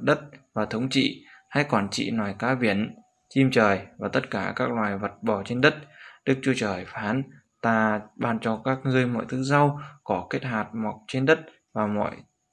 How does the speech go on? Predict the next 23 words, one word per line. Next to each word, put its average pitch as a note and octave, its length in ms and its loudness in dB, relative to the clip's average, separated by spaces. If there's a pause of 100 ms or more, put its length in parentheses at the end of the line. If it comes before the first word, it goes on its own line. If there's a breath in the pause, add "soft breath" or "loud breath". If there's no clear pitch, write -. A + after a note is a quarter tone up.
(140)
thứ B2+ 260 -4
cây A#2 260 -4
cối B2 260 -2 (300 soft breath)
sinh A2+ 600 -4 (300)
quả G2 460 -4 (100)
kết C#3 160 -4
hạt A2+ 300 -2 (300 loud breath)
để G2 200 -4
dùng G#2 280 -2
làm G2+ 220 -2
thực - 180 -10
phẩm F#2+ 300 -4
cho A#2+ 120 -10
các B2+ 160 -8
ngươi. B2+ 320 0 (420 loud breath)
Ta - 140 -8
cũng A#2+ 140 -10
ban A#3 340 -6
tất - 160 -4
cả G#2 200 -8
cây B2+ 160 -8
cỏ G#2+ 160 -16
xanh B2+ 320 -6